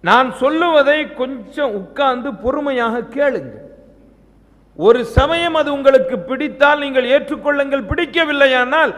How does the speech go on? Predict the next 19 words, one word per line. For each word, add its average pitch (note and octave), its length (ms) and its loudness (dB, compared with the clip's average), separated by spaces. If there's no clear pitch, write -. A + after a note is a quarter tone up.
நீங்கள் E4 420 -2
என்ன D#4 260 -2
விரும்புகின்றீர்களோ D4+ 840 2
அந்த C4+ 300 0
செயலை C#4+ 400 0
என் A#3 120 -8
மீது A#3 200 -8
நீங்கள் A#3 240 -10
செய்து G#3+ 240 -12
கொள்ளுங்கள்." B2+ 380 -16
உட்கார்றார். F3 500 -6
உட்கார்ந்த C4 480 4
உடனே B3 260 4
முஸாப் A#3 640 2
இப்னு B3+ 260 0
உமைர் C4+ 180 2
ரலியல்லாஹு A3+ 460 0
அன்ஹு A#3 220 -2
அவர்களிடத்திலே G3+ 720 0